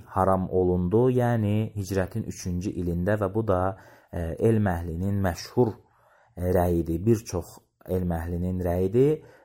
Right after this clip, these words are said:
və bəziləri də deyirlər ki, dördüncü ildə, hicrətin dördüncü ilində Bəni Nadir yürüşündən sonra haram olunub.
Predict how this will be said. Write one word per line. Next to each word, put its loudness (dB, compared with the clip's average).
və 2
bəziləri 4
də 2
deyirlər 0
ki, -2
dördüncü 0
ildə, -4
hicrətin -4
dördüncü -2
ilində 0
Bəni 2
Nadir 2
yürüşündən -2
sonra -6
haram -4
olunub. -8